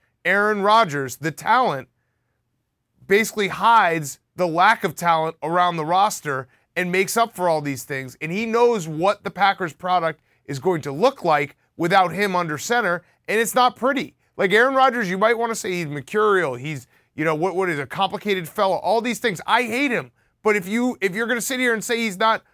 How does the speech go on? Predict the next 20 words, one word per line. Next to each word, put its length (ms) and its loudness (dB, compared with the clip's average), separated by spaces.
one 380 0
of, 320 2
if 200 -2
not 240 2
the 140 -2
best 260 -4
quarterback 560 0
playing 340 -2
right 220 0
now, 500 0
like, 160 0
you're 100 0
crazy. 560 2
That's 200 0
what 120 -4
the 60 -4
guy 180 2
does. 400 -2
You, 200 -4
he, 160 -16